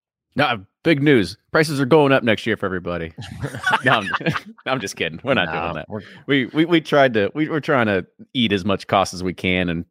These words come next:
Speaker 1: take care of, uh, freight costs when glass prices go up and all that sort of stuff. It's part of just doing business.
Speaker 2: That's right. Yeah, I'm gonna go on a limb and say Pursuit United was my ver-,
Speaker 1: I
Speaker 2: you
Speaker 1: would
Speaker 2: know,
Speaker 1: say
Speaker 2: favorite
Speaker 1: so.
Speaker 2: under-, no,
Speaker 1: I
Speaker 2: I'm
Speaker 1: mean,
Speaker 2: kidding.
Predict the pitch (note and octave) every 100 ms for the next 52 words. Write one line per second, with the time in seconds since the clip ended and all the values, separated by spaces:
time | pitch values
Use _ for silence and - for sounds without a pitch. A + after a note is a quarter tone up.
0 | - F2+ - F#2+ F2+ F#2 F2+ E2+ E2+ E2
1 | E2 - - _ - G2 - G2 F#2 F#2
2 | - G2+ F2+ F2 E2 F#2+ G2+ F2+ - F#2
3 | F2 F2 F2 F2 F2 F2+ G2 F#2 - F#2
4 | F2 G2+ F#2+ G3 F3+ - B2+ A2 F#2 F#2
5 | E2+ E2 - B1 - C#2 - _ _ _
6 | - G#2 - E2 - - _ _ _ _
7 | _ - F2+ F2 F#2 C#3 C3+ A#2 A2 G2+
8 | G#2 G#2 G2 - F#2+ F2+ F2 - _ _
9 | A2+ G#2 B2+ A2 F#2+ G2 G2+ G2 G#2 F#2+
10 | G#2 G2 G2+ G#2 - - - - - B2+
11 | A2 G2 - G2 G2+ G2 E2 A2 G2+ G2+
12 | F2+ F#2 E2 E2 D#2+